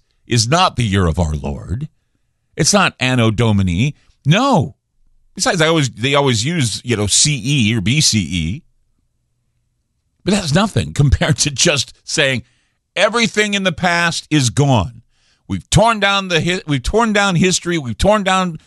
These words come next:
the, the, the, the, the, uh, statues. We've blown everything away. We've destroyed everything from the past. The nostalgic America is dead.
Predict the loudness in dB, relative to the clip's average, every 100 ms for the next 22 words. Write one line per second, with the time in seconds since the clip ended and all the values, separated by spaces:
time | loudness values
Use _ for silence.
0 | _ _ -2 -2 -2 -4 -4 -4 -4 -6
1 | -4 -2 0 0 0 0 0 0 -2 -4
2 | -4 -6 -10 _ _ 0 2 2 -2 -10
3 | _ -2 2 2 2 0 0 0 0 0
4 | 2 2 4 2 -2 _ -2 0 0 0
5 | 2 4 4 2 0 -2 -2 -4 -4 -6
6 | -4 -2 2 2 2 0 -8 _ _ _
7 | -4 0 0 0 0 0 -2 -2 2 4
8 | 4 2 0 0 2 0 0 0